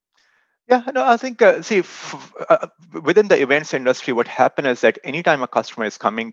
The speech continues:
to any vendor, including us, I think they, they, they know that they're going to work for, uh,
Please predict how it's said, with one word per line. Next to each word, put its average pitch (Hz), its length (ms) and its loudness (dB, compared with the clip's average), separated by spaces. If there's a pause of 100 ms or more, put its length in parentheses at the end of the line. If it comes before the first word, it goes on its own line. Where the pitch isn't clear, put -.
to 104 260 -4 (120)
any 135 160 -2
vendor, 104 320 0
including 101 420 -6
us, 98 240 0
I 110 60 -2
think 139 280 -12
they, 131 420 4 (100)
they, 135 160 4
they 135 200 -2
know 143 180 -2
that 139 180 2
they're 123 100 0
going 143 120 -8
to 131 80 -4
work 113 280 2
for, 110 520 0 (180)
uh, 113 160 4